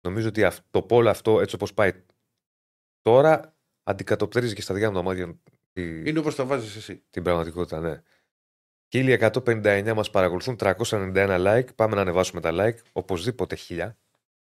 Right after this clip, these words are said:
Speaker 1: Και πάνω από χίλια σήμερα.
Speaker 2: Αυτά τα
Speaker 1: Θες πιάσαμε τα χίλια, σήμερα πρέπει να είναι πάνω. Like, παιδιά. Να διαδώσουμε την εκπομπή.
Speaker 2: Μαθαίνω τώρα στα γεράματα.
Speaker 1: Τι μαθαίνετε, ρε φίλε;
Speaker 2: Με τα
Speaker 1: Εντάξει,
Speaker 2: like,
Speaker 1: ναι.
Speaker 2: τα like. Όχι, το like το ξέρα, αλλά
Speaker 1: Έλα, like.
Speaker 2: για ποιο λόγο να γίνεται like στο βίντεο και όλα αυτά.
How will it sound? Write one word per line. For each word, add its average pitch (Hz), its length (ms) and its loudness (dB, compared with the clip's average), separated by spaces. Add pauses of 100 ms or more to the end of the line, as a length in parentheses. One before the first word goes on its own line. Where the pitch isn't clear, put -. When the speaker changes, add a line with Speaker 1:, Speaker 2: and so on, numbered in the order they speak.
(360)
Speaker 1:
Και - 120 -8
πάνω 123 200 2
από 82 120 -6
χίλια 78 240 -10
σήμερα. 73 440 -16
Speaker 2:
Αυτά - 340 -20
τα - 180 -20 (100)
Speaker 1:
Θες - 140 -10
πιάσαμε 92 280 -4
τα 85 80 -2
χίλια, 139 220 -6
σήμερα 127 240 -4
πρέπει 123 140 -8
να 127 60 -4
είναι 123 80 -8
πάνω. 95 280 -6 (580)
Like, 113 240 2
παιδιά. 95 360 -4 (680)
Να 92 80 -6
διαδώσουμε 98 460 -2
την 101 100 -6
εκπομπή. 98 440 -6 (480)
Speaker 2:
Μαθαίνω 95 520 -12
τώρα 78 160 -18
στα - 120 -16
γεράματα. 78 360 -18 (1300)
Speaker 1:
Τι 95 80 -14
μαθαίνετε, 65 360 -12
ρε 76 60 -20
φίλε; 98 160 -18
Speaker 2:
Με 101 60 -10
τα 95 120 -8
Speaker 1:
Εντάξει, 101 260 -6
Speaker 2:
like, 95 60 -16
Speaker 1:
ναι. 82 60 -18
Speaker 2:
τα 82 100 -18 (160)
like. 98 120 -12
Όχι, 135 160 -10
το 127 180 -6
like 170 100 -2
το 160 100 -6
ξέρα, 85 280 -10
αλλά 92 240 -8
Speaker 1:
Έλα, 170 220 -12
like. - 160 -14
Speaker 2:
για 107 180 -4
ποιο - 220 -6
λόγο 117 220 -6
να 101 120 -8
γίνεται 98 360 -10
like 95 240 -8
στο 82 240 -14
βίντεο 92 300 -14
και 80 80 -16
όλα 73 100 -18
αυτά. - 160 -20